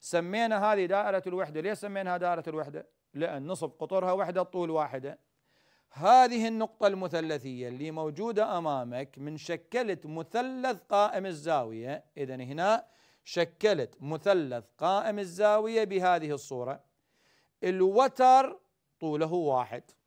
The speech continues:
لأن يمثل نصف قطر تلك الدائرة. بالنسبة للزاوية كيو، هذا الواي يمثل مقابل، وهذا الإكس يمثل مجاور.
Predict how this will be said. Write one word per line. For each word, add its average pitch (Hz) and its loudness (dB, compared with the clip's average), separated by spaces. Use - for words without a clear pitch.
لأن 139 -8
يمثل 165 -8
نصف 185 -8
قطر 202 -4
تلك 190 -6
الدائرة. 156 0
بالنسبة 220 0
للزاوية 202 4
كيو، 135 -10
هذا 196 2
الواي 226 2
يمثل 214 2
مقابل، 165 2
وهذا 180 4
الإكس 240 0
يمثل 226 -2
مجاور. 170 0